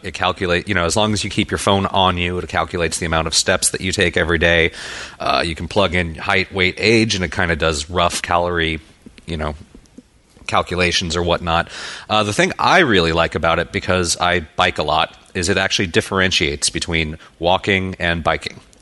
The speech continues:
So for me, that's friggin' fantastic. So, like, yesterday I biked fourteen point four miles, and, but only walked four thousand steps. So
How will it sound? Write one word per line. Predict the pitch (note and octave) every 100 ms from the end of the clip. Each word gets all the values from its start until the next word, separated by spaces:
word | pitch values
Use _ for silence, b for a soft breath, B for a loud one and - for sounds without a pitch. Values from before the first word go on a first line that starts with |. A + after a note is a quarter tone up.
| _
So | - F#2 D#2+ D2+ - B B -
for | A2+
me, | G2 D#3 B2+
that's | F#2+ E2+ -
friggin' | - - - - - A#2+ G2+ F2+
fantastic. | F#2 D#2+ F2+ D#2 - - -
So, | - E2+
like, | D#2+ D2+
yesterday | E2+ E2 D#2 D#2 D#2
I |
biked | D2 D2+ D2 -
fourteen | - E2+ D#2 E2+
point | D2 D#2+ D2
four | F2+ E2
miles, | G2+ A#2 A#2 G#2+
and, | - F2 D#2+
but | -
only | F2 E2
walked | D#2 D#2+ E2 -
four | - - E2+
thousand | D#2 D2+ D#2+ D#2
steps. | - - - - -
So | - D#2+